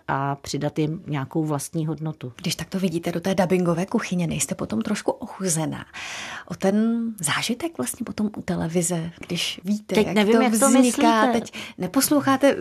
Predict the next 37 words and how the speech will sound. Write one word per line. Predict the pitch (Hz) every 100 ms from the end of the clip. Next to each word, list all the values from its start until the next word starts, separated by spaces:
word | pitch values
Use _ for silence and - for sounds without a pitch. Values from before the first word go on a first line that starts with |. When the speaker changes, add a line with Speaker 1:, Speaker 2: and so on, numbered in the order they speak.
| 202
Speaker 2:
spíš | - - 214 -
ty | - 247 254 262 - -
herce, | 151 151 - - _ _ 156
jak | -
to | - 247
nadaboval, | 240 175 165 160 - - -
než | 165 -
abyste | 175 - 190
se | 196
opravdu | 190 214 240
ponořila | 247 170 160 170 170
třeba | 165 165 160
do | -
toho | 160 156
děje | 147 - 160
a |
jenom | 165 220 233 220
se | 208
dívala? | 156 165 156 175 -
Speaker 1:
To | -
je | 185
jak | 185 185
kdy. | 190 175 202 226 196
Když | - 151 -
je |
to | 180 185
fakt | - 175
dobře | 165 156 185
udělaný | - 180 180 170 160 160 165 -
a | 175
ty | 160 180
hlasy | 165 156 - 170
mi | 165
tam | 175 170
jako | 160 202
sednou, | - 170 165 160 160 165
tak | 165 160